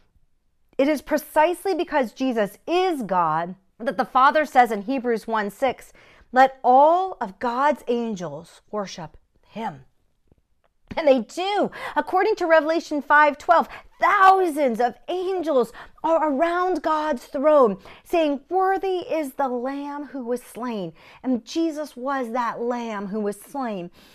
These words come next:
And for him to receive power and wealth and wisdom and might and honor and glory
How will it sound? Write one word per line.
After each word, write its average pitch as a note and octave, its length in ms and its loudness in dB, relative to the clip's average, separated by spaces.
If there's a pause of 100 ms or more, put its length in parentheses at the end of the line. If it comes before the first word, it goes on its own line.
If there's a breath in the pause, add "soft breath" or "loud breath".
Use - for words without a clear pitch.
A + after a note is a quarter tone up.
(220 soft breath)
And C#4 140 -4
for D#4 120 6
him F4+ 300 -4
to F4+ 60 -2
receive D4+ 480 -2
power C#4 640 -4 (320)
and A#3+ 280 -4
wealth C#4 420 2 (240 loud breath)
and B3+ 240 -2
wisdom B3+ 540 -4 (260 loud breath)
and C4 260 2
might D#4 400 -4 (240 loud breath)
and C4+ 240 0
honor E4+ 520 -6 (160)
and F3+ 240 -12
glory C#4+ 640 -12